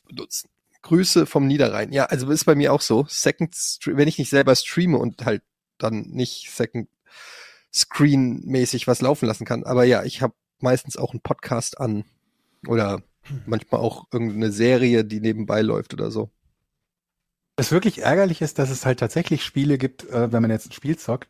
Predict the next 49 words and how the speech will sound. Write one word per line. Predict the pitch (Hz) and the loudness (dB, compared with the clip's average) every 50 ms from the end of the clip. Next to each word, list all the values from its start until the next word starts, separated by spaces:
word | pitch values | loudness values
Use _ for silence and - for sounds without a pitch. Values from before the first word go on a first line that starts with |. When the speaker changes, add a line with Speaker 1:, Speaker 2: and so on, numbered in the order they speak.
| _ _ | _ _
Speaker 2:
wo, | 120 123 123 117 | -6 -4 -4 -2
wo | 117 131 | 0 0
das | 127 117 - 123 | 0 0 0 -2
halt | 120 - | -2 0
nicht | 131 131 - - | -2 -2 -4 -4
funktioniert, | - 123 117 - - - 120 117 131 120 95 - - | -6 -6 -6 -6 -8 -4 -2 0 0 0 -2 -2 -2
ne? | 104 113 113 | -2 -2 0
Wenn | 107 107 110 | 0 0 -2
du, | 113 | -2
du | - 110 | -2 -2
kannst | - 120 123 156 | -2 -2 -2 -2
Speaker 1:
Ja. | 139 | -4
Speaker 2:
nicht | 127 127 | -4 -4
unbedingt, | - 113 117 117 113 110 - - | -4 -4 -2 -2 -2 -2 -4 -4
keine | - - 117 123 117 | -2 -2 0 0 0
Ahnung, | 117 113 107 110 - - | 0 0 0 0 0 0
Last | 104 110 127 - - | 2 2 0 0 -4
of | 113 - 110 | -6 -4 -4
Us | 107 - - | -4 -4 -2
oder | 110 104 101 | -2 -2 -2
so | 98 107 110 120 - - | -2 -2 -4 -4 -6 -8
<clears throat> | - 190 214 220 202 - - - | -4 0 0 0 0 -2 -4 -4
spielen | - 165 123 123 131 135 139 | 0 0 2 2 2 2 0
und | 127 123 113 104 123 | 0 -2 -4 0 2
währenddessen | 120 120 120 110 - 123 127 - - 127 | 2 2 4 2 2 0 0 0 0 0
eine | 120 113 | 0 0
Serie | 104 120 139 120 107 98 92 | 2 2 2 2 2 -2 -2
gucken. | - - - - - 107 | -4 -8 -10 -4 -2 -4
Das | 101 - - | -4 -2 -2
geht | - 117 - - | -4 -4 -4 -4
halt | 101 95 - | -6 -6 -4
nicht. | 98 90 - - - _ _ _ _ _ _ _ _ _ _ _ _ | -6 -6 -6 -10 -16 _ _ _ _ _ _ _ _ _ _ _ _
Weil | 104 101 | -6 -6
du | - | -2
Speaker 1:
Ja. | - | -2
Speaker 2:
bei | 110 101 | -2 -2
beidem | - 107 104 113 117 117 110 | 0 0 0 2 0 0 0
dann | 110 107 117 | 0 -2 -2
irgendwie | 113 104 104 113 107 | -2 -4 -4 -4 -4
auf | 101 - | -6 -6
die, | - - 107 107 113 123 | -6 -6 -6 -6 -6 -8
auf | 117 104 | -10 -10
die | - - 110 | -10 -10 -10
Story | - - - 123 127 123 | -6 -4 -2 -2 0 -2
und | 110 110 | -4 -4
den | 120 110 | -4 -2
Inhalt | 113 135 120 101 98 - | 0 0 0 -2 -2 -6
achten | 98 - - - - 107 | -8 -8 -10 -10 -10 -8
musst. | 98 107 110 - | -8 -8 -10 -14